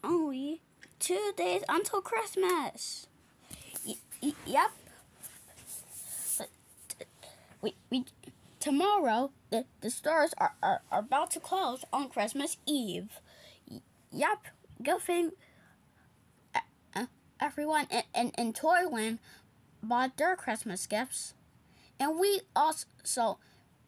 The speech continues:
ma-, ma-, made a song just for, for you, since you, since you subscribe to, to our channel. Okay.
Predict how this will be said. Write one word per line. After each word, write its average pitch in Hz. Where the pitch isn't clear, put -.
ma-, 247
ma-, 226
made 220
a 214
song 202
just 330
for, -
for 294
you, 196
since 247
you, 165
since 240
you 180
subscribe 294
to, -
to 294
our 311
channel. 185
Okay. 311